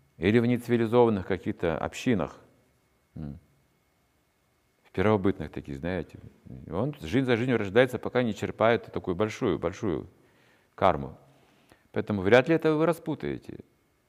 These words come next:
То есть вряд ли это возможно. Вот перед вами глыба.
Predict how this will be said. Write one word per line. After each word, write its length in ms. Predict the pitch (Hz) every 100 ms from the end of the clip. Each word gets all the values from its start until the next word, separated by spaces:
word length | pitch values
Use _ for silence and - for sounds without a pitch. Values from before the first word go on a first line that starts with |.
| _ _ - 71 -
То 80 | -
есть 140 | 73 -
вряд 260 | 92 110
ли 60 | 139
это 140 | 139
возможно. 540 | 147 143 104 76 50 - _ _ _ _ _ _ _ _ _ _ _ _ _ _ _ _
Вот 180 | 120 135
перед 180 | 123 95
вами 280 | 110 127 110
глыба. 460 | 107 104 85 60